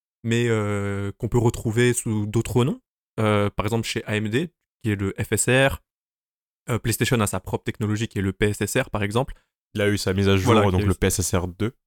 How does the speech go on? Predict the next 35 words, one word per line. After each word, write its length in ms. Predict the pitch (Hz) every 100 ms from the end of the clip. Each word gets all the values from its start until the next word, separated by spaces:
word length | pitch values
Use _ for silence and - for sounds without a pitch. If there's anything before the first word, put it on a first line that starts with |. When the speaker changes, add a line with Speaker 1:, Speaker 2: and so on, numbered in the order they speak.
| -
Speaker 1:
Exactement. 540 | 107 117 - 117 123 - _ _ _ _ -
Et, 140 | 123 117
euh, 480 | 107 104 104 104 -
et 100 | 120
du 120 | 120
coup, 100 | 202
le 120 | 156
D 120 | 117
L 140 | 117 113
S 160 | -
S, 120 | 170 117
en 60 |
fait, 240 | - 151 -
là, 280 | 117 139 135
euh, 560 | 110 104 104 101 98 101 _ _
il 40 | 104
y 40 |
a 20 |
pas 140 | - 147
très 180 | -
longtemps, 280 | 147 147 175
on 180 | 147 107
venait 260 | 107 113 110
de 100 | 110
voir 260 | 120 135
l'arrivée 560 | 113 107 107 110 123 113 _
du, 840 | 107 101 101 98 98 95 98 98 - _ _ _ 117
du 380 | 110 98 98
D 120 | 98 113
L 40 |
S 100 | 110
S 100 | 120
quatre 180 | 110 -
point 120 | 113
cinq, 320 | - 247 -